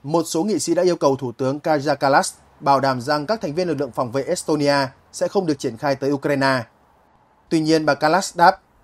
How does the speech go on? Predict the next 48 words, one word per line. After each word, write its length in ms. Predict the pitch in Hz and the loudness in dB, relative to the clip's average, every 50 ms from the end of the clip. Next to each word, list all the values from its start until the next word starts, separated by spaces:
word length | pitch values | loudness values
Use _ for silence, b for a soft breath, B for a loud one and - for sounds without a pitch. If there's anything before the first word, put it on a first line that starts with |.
| _ _ _ | _ _ _
"Tôi 100 | - 196 | -2 0
không 200 | 190 - 214 208 | 0 0 -2 -2
thể 100 | 190 156 | -2 -2
đưa 160 | 143 151 165 | 0 0 0
ra 140 | 156 170 160 | 2 2 0
các 160 | 151 196 196 | 0 0 -2
hứa 120 | 165 139 143 | -2 -2 0
hẹn 180 | 196 165 127 | 0 -2 -2
như 120 | 135 147 139 | -2 -4 0
vậy 220 | 127 147 139 135 - _ _ _ _ _ - | 2 2 2 2 -2 _ _ _ _ _ 0
vì 140 | 147 160 160 | 2 4 4
hoàn 200 | 175 165 160 151 | 4 2 0 0
cảnh 200 | - 151 131 123 | 0 0 0 0
có 60 | 170 | -2
thể 120 | 240 190 | -2 -2
thay 160 | 139 165 170 | -2 -2 2
đổi. 260 | 160 151 139 127 101 - - _ _ _ _ _ _ _ _ - | 4 4 4 4 0 -4 -10 _ _ _ _ _ _ _ _ -2
Theo 160 | - 151 143 | 0 0 2
cách 180 | 143 190 196 | 2 2 0
hiểu 160 | - 165 143 123 | 0 0 -2 -2
của 120 | - 117 | -2 -4
các 140 | 110 156 156 | -6 -2 2
bạn, 220 | 151 139 131 127 107 - _ _ _ _ _ | 2 2 2 2 -2 -10 _ _ _ _ _
có 120 | - 156 180 | -2 -2 2
vẻ 160 | 180 220 160 | 2 2 2
như 120 | 156 190 | 2 -2
sự 140 | 190 - 196 | -2 -2 -4
can 240 | - - 175 170 170 | -2 0 -2 -2 -2
thiệp 180 | - 170 147 123 | -2 -4 -4 -2
có 100 | - 143 | -4 -4
thể 120 | 151 190 147 | -4 -2 -2
được 120 | 127 123 | -2 -2
định 200 | 135 139 139 139 | -4 -6 -4 -2
nghĩa 160 | 131 139 160 | -2 -2 0
là 100 | 180 156 | 0 0
bất 200 | 131 156 - - | -2 -2 -4 -2
cứ 120 | - 135 147 | -2 -2 0
điều 140 | 196 156 120 | 0 0 0
gì. 300 | 107 135 131 123 113 - - _ _ _ _ _ _ _ _ _ _ | 0 0 0 0 -2 -6 -8 _ _ _ _ _ _ _ _ _ _
Hỗ 200 | - 156 185 214 | -2 0 0 2
trợ 140 | - 233 170 | 2 2 0
quân 180 | - 180 170 | 0 -2 -2
sự 180 | 151 - 180 160 | 0 -2 -2 -2
của 120 | 120 131 | -2 -4
chúng 120 | - 139 139 | -4 -2 0
ta 160 | - 165 156 | 2 2 2
cho 120 | - 165 | 2 0
Ukraine 540 | 147 147 - 156 151 143 135 139 139 135 135 | -4 -2 -2 -2 0 0 0 0 0 0 -2